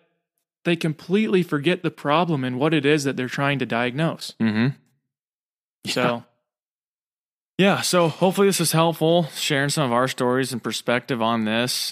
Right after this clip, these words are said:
Speaker 2: And
Speaker 1: Uh, a great thing for you guys to read would be, uh, Warehouse of Wealth. Nelson talks about, um, a life insurance policy in there, but then he goes into how he used the policy and how, yeah, that policy did good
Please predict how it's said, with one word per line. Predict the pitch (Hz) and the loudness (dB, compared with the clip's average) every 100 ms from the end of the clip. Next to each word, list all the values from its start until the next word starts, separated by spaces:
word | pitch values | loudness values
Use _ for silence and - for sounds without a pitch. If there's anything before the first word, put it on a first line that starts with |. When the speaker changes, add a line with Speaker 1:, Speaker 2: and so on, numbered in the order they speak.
| - | -10
Speaker 2:
And | 131 113 107 104 101 - _ _ - | -8 -4 -4 -4 -8 -14 _ _ 0
Speaker 1:
Uh, | 180 165 131 113 _ _ _ - | 2 2 0 -4 _ _ _ -4
a | 160 | -2
great | 147 170 208 208 | 0 2 0 -2
thing | 160 165 156 | -2 -2 -2
for | |
you | 151 127 | -4 0
guys | 131 135 127 | 0 0 -2
to | 123 | -4
read | 123 131 120 | -4 -4 -4
would | 120 127 | -6 -4
be, | 127 120 | -2 -2
uh, | 110 | -2
Warehouse | 113 131 143 139 123 | -2 -2 0 0 -2
of | 117 | -2
Wealth. | 120 120 - - | -2 -2 -4 -4
Nelson | 143 156 156 | -2 0 -2
talks | 139 135 139 - | -2 0 0 -2
about, | 127 127 123 - _ _ _ _ _ | 0 0 0 -4 _ _ _ _ _
um, | 135 131 123 117 117 - | -4 -2 -2 -4 -8 -10
a | - | -4
life | 123 131 147 | 0 0 0
insurance | 139 160 156 | -4 -2 -2
policy | - 143 151 156 160 | -2 0 2 0 -2
in | 160 | 0
there, | 165 170 165 _ _ - | 2 0 -2 _ _ -8
but | 139 | -2
then | 175 | 2
he | 196 | 2
goes | 175 175 151 | 2 2 2
into | 160 147 | 0 -2
how | 127 143 143 | -2 -2 -2
he | |
used | 117 123 156 151 | -2 2 2 2
the | 139 | -2
policy | - 127 123 120 127 123 | -4 -4 -4 -4 -6 -6
and | 123 | -4
how, | 127 127 120 _ _ _ _ _ _ _ _ _ - | -2 -2 -2 _ _ _ _ _ _ _ _ _ -10
yeah, | 143 180 170 | 0 2 4
that | 165 - | 2 0
policy | 147 151 160 180 | 0 2 2 0
did | 151 156 131 | 0 0 0
good | 135 151 170 | 0 2 0